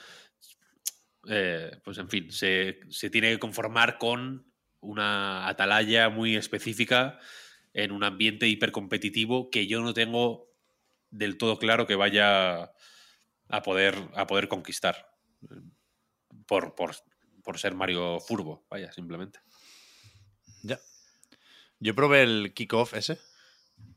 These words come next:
Speaker 2: y me gustó el, el tutorial. No, ni siquiera llegué a jugar online porque no era el fin de semana, lo probé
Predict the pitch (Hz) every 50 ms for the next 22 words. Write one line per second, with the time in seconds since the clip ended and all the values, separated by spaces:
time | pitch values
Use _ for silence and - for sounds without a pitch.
0 | _ _ _ - 117 110 107 101 95 90 90 90 90 87 85 82 78 73 - -
1 | - _ _ - - 104 101 104 95 95 95 - - 127 139 165 - - _ _
2 | - 95 92 73 - - 104 95 - 104 - 95 98 104 95 78 80 95 95 98
3 | 87 87 98 95 90 95 - 104 98 104 101 92 87 92 90 95 98 90 - 110
4 | 98 95 92 90 98 110 110 90 - 85 82 87 82 87 90 90 90 90 87 87
5 | 85 82 - - 90 87 87 87 - - 87 85 85 78 69 71 76 73 78 76
6 | 76 78 80 78 76